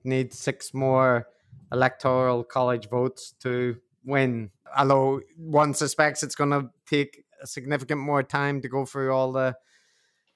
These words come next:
uh, challenges and recriminations that Trump's already throwing up. So, but yeah, it looks like from the horror that was the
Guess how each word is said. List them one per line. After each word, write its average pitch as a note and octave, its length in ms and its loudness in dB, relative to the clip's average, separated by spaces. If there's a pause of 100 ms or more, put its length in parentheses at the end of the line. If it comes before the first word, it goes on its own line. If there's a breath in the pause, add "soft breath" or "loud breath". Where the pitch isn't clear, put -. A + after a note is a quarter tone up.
(140)
uh, B2+ 500 4 (220)
challenges D#3 640 2
and C#3 140 -4
recriminations C#3+ 840 -4
that C3+ 240 -10
Trump's C3+ 300 -8
already C3 420 -4
throwing C3+ 340 -6
up. D3+ 200 -2
So, D3 140 0
but E3+ 300 0
yeah, F#3 280 4 (440 soft breath)
it F3 200 -2
looks G3+ 500 0
like D3+ 460 0 (280)
from E3 220 0
the D3 80 4
horror F3 580 4
that D#3+ 200 -4
was D3 400 0
the C#3 360 2